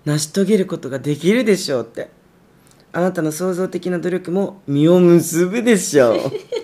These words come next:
Speaker 2: ンション上がってる。
Speaker 1: 創造主が意志をあなたを通して働くとき、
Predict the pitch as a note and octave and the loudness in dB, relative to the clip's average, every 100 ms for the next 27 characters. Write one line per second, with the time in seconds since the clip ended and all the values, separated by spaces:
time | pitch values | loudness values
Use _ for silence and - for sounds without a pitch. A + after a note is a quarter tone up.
0 | - F#4+ - - - _ - D4+ - E3 | -10 -12 -12 -16 -18 _ -12 -10 -10 -14
1 | F3+ F#3 - F#3 F3+ - - G#3+ G3+ A3 | -16 -20 -20 -20 -20 -14 -2 0 2 2
2 | G#3+ - E3 F3+ - F#3+ F#3+ F3+ E3+ F#3 | 0 -2 -2 -2 -2 -6 -4 0 2 2
3 | F3+ E3+ G3 G3 F3 D#3 D#3 E3+ D#3 D#3 | 0 -2 -2 -2 0 -2 -2 -6 -6 -8
4 | - D#3+ D#3 F3 E3 D#3 D#3 - D3 F3 | -6 -6 -8 -10 -8 -8 -10 -14 -10 -6
5 | F#3+ | -6